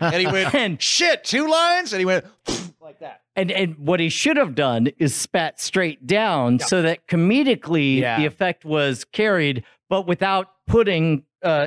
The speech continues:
Speaker 2: aerosols on his friend.
Speaker 1: Exactly.
Speaker 2: But he
Speaker 1: Like I
Speaker 2: did
Speaker 1: did,
Speaker 2: a
Speaker 1: yes.
Speaker 2: sloppy spit take.
Speaker 3: Well,
Speaker 1: Right, yes.
Speaker 2: He,
Speaker 3: yeah.
Speaker 2: he, he didn't rehearse it, and
Speaker 1: Huh?
Speaker 2: so, and so that's what he was apologizing
Speaker 3: Actually, what,
Speaker 2: for.
Speaker 3: what he
Speaker 1: Yes.
Speaker 3: should have done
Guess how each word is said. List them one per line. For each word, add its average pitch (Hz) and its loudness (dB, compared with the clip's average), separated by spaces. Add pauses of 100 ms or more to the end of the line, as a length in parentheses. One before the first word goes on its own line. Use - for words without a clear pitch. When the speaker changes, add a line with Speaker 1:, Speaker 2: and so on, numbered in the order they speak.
(120)
Speaker 2:
aerosols 165 0
on 160 0
his 135 -2
friend. 127 -4
Speaker 1:
Exactly. 147 -4
Speaker 2:
But 165 -2
he 151 -2
Speaker 1:
Like 170 0
I 180 2
Speaker 2:
did 180 0
Speaker 1:
did, 151 -2
Speaker 2:
a 139 0
Speaker 1:
yes. 127 -2
Speaker 2:
sloppy 208 2
spit - -4
take. 123 0
Speaker 3:
Well, 131 2
Speaker 1:
Right, 123 -2
yes. 117 -6
Speaker 2:
He, 123 0
Speaker 3:
yeah. 113 0
Speaker 2:
he, 175 2
he 165 2
didn't 185 0
rehearse 180 0
it, 135 -2
and 151 -2
Speaker 1:
Huh? 156 -2
Speaker 2:
so, 170 0
and 160 -2
so 165 0
that's 165 -2
what 160 0
he 131 0
was 135 0
apologizing 131 -2
Speaker 3:
Actually, 175 0
what, 175 0
Speaker 2:
for. - -4
Speaker 3:
what 165 0
he 151 -4
Speaker 1:
Yes. 151 -4
Speaker 3:
should 254 4
have 190 0
done 156 2